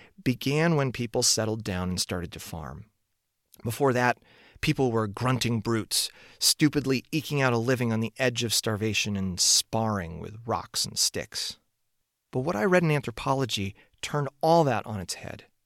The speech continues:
It turned out that the people who lived in history's prelude had lived lives of comparative ease and security. They had no bosses or kings. Their work was hard, but interesting,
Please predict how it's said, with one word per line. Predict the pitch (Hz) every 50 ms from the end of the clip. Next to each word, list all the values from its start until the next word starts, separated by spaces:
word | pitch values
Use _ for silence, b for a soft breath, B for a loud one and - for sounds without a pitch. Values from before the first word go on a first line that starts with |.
| _ _ _ _ -
It | - 143
turned | - - 208 226 233 208
out | 202 202 180 - b b b b b b b b b -
that | 143 - -
the | - -
people | - - - 196 196 196 - 202 190 190 175
who | - 156 139
lived | 135 127 131 131 147 147 151 147 135 123 120 - - _ _ -
in | - 131 120
history's | 123 110 - - 151 - - - - 127 117 113 -
prelude | - - - 127 123 120 107 104 95 85 82 80 - _ _ _ _
had | - - 139 -
lived | - 160 151 151 143 -
lives | 127 127 147 165 175 175 156 131 117 110
of | 120 113 107 -
comparative | - 131 123 113 - - - 165 165 160 147 143 120 - _ -
ease | 147 139 143 151 151 139 117 98 85 - - - _ _ _ _ _ _ _ -
and | - 113 104
security. | - - 117 - - - 143 139 139 117 98 87 92 - 165 _ _ _ _ _ _ _ _ _ _ _ -
They | 123
had | 117 110 117
no | 123 147
bosses | 143 127 117 123 131 - - 147 143 151 - - - -
or | - -
kings. | - - - - 139 135 143 147 151 151 147 - - b b b b b b b b b b b b b b b -
Their | - 127
work | 123 127 117 -
was | 110 101 -
hard, | - - 98 90 87 123 147 165 - _ _ _ _ _ _ -
but | - 143 -
interesting, | - 123 104 - 104 95 - - 104 120 156 92